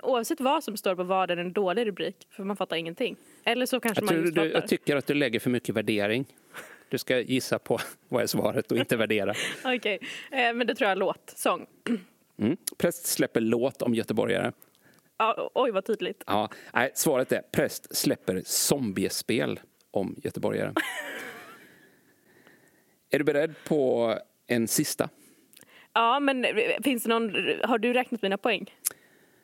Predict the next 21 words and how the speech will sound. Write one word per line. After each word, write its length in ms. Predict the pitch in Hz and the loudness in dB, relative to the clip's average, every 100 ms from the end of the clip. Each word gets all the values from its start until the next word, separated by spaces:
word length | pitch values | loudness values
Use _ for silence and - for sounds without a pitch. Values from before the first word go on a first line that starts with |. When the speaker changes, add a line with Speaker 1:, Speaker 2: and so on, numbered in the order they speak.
| _ _ - _ _ _ | _ _ -20 _ _ _
Speaker 2:
Nej, 440 | 123 110 110 147 | 0 2 2 2
men 220 | 160 151 151 | 2 2 2
jag, 280 | 151 143 | 2 2
jag 120 | 135 - | 0 0
tycker 280 | 143 - | 0 0
att 120 | 139 - | 0 0
du 60 | |
gör 120 | 180 170 | 0 0
ett 80 | |
bra 180 | - 147 | 2 2
jobb 220 | 117 107 | 2 0
så 100 | - - | -2 0
här 80 | |
långt. 280 | 120 - - | 0 -2 -2
Jag, 180 | 147 - - | -2 0 -2
jag 100 | 127 | 0
får 100 | 147 | -2
återkomma 400 | 123 - 120 117 | -2 -2 0 2
med 340 | 113 104 - | 0 0 -2
poäng, 260 | 117 107 - | -2 -2 -2
poängräkningen. 720 | - 107 104 - - - | -2 0 -2 -4 -4 -6